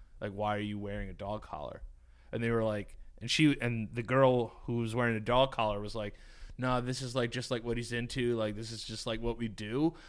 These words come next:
Like, could you, like, like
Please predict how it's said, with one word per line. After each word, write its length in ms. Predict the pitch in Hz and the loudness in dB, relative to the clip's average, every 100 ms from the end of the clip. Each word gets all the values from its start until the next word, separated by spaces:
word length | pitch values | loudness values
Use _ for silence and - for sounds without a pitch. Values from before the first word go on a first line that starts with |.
| - | -6
Like, 300 | 117 127 120 - - - | 0 2 0 -6 -20 -12
could 240 | - 151 120 | 0 0 2
you, 300 | 156 240 247 | 0 2 2
like, 440 | 233 220 - - - - - - - - - - - - - - | 2 2 -2 -14 -20 -20 -20 -20 -20 -20 -14 -2 -2 -2 -8 -8
like 240 | - 135 | 0 0